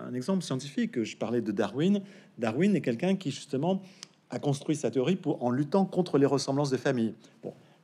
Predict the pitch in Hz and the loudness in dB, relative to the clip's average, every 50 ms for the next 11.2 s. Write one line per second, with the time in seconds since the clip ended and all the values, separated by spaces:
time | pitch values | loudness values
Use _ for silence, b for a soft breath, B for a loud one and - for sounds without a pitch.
0 | _ - 113 107 92 104 101 107 127 139 139 131 113 107 98 85 95 98 - 147 | _ -8 -6 -4 0 2 4 6 6 6 6 4 4 2 2 0 -2 -2 0 0
1 | 165 175 165 104 135 - - 160 151 - 135 113 110 107 101 - - - - - | 0 0 -2 -4 -4 -2 -2 -2 0 0 0 0 0 -2 -6 -10 -12 -14 -14 -12
2 | - - 110 - - - - 123 120 113 104 - - 147 107 104 127 143 143 - | -12 -14 -14 -14 -16 -12 -10 -8 -6 -8 -8 -6 -6 -6 -6 -6 -6 -6 -4 -2
3 | 170 156 123 98 - 110 - - 113 123 139 120 101 95 95 95 - 98 101 98 | -2 -2 -2 -4 -6 -10 -12 -12 -12 -12 -10 -10 -10 -10 -10 -10 -12 -14 -12 -8
4 | 98 101 98 98 104 95 - - 151 147 139 117 107 101 98 98 110 117 113 - | -6 -6 -6 -6 -6 -8 -6 -6 -6 -4 -4 -4 -6 -6 -6 -6 -6 -6 -4 -2
5 | 156 151 123 101 B B B B B B B B - 123 107 104 104 104 107 107 | -2 -2 -2 -2 B B B B B B B B -6 -4 -4 -2 -2 -4 -4 -4
6 | - - 113 - 107 104 131 147 143 - 110 110 113 107 117 131 127 - - 160 | -4 -4 -4 -2 -2 0 0 -2 -2 -2 0 0 0 0 0 -2 -2 -2 0 0
7 | 143 - - - - 92 98 92 101 98 95 95 92 87 92 104 123 - - - | 0 -2 -4 -8 -8 -8 -4 -2 0 0 0 0 -4 -6 -8 -12 -14 -14 -12 -12
8 | - - - 120 - - 180 185 190 170 123 113 117 113 - 131 117 110 101 120 | -4 -2 -2 -2 0 2 2 4 4 4 4 2 2 2 2 2 2 2 2 0
9 | 101 - - 117 110 107 - 147 147 131 120 117 - 170 170 165 127 110 107 104 | -2 -4 -6 -8 -4 -2 0 -2 0 -2 -6 -6 -6 -2 0 2 2 2 2 0
10 | 98 101 104 107 110 113 123 131 127 113 98 95 92 104 117 123 - - 101 98 | 0 -2 -4 -2 -2 0 0 0 0 -2 -2 -2 -2 -2 -4 -4 -6 -8 -8 -8
11 | 90 90 90 | -6 -6 -8